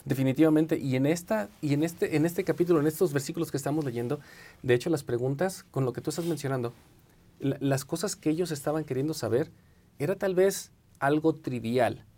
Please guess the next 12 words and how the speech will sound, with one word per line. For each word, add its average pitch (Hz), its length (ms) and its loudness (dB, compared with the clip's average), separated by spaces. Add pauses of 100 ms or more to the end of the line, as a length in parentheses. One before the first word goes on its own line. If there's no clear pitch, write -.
(140)
O 139 80 -4
sea, 143 160 4
no 139 200 4
era 202 120 4
ni 190 100 2
siquiera 156 400 0
algo 165 180 2
espiritual. 117 600 2 (840)
Versículo 156 440 2
treinta 147 300 4
y 151 100 4
uno. 135 220 4